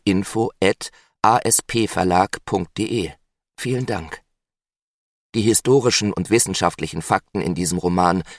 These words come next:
wurden im Sinne der Handlung freier ausgelegt. Trotz sorgfältiger Recherche erhebt der Roman nicht den Anspruch darauf, in allen entsprechenden Aspekten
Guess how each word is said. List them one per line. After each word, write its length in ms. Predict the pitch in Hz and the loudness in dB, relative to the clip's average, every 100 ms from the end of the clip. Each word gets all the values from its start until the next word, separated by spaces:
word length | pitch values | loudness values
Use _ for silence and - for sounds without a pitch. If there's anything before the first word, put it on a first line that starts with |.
| _ | _
wurden 280 | - 123 120 | 4 4 4
im 120 | - 110 | -2 0
Sinne 240 | 110 110 | 2 2
der 140 | 95 | 2
Handlung 380 | 95 95 - 98 | 2 0 0 -2
freier 460 | 98 - 98 90 - | -2 0 2 4 4
ausgelegt. 720 | 87 - 78 80 80 - - _ _ _ _ | 2 0 -2 -6 -6 -12 -16 _ _ _ _
Trotz 340 | - 107 - - | 0 2 2 2
sorgfältiger 640 | 95 82 - 90 - 87 | 2 2 0 -4 -2 -4
Recherche 580 | 78 - 98 92 - 85 - - - | -2 0 2 2 2 0 -2 -14 -2
erhebt 360 | 101 98 117 - | 0 2 0 2
der 80 | |
Roman 360 | 110 110 104 95 | 2 4 4 4
nicht 220 | 107 - | 0 -2
den 120 | 127 - | -2 0
Anspruch 420 | 101 - - 98 | -2 -2 -4 -2
darauf, 440 | 98 92 98 95 | -2 2 2 2
in 120 | - 92 | -4 0
allen 260 | 107 107 101 | 0 0 -2
entsprechenden 680 | 87 - - 98 87 87 | -4 -2 -2 -2 -2 -2
Aspekten 680 | - - - 110 - - 85 | -2 -2 -2 -2 -4 -6 -6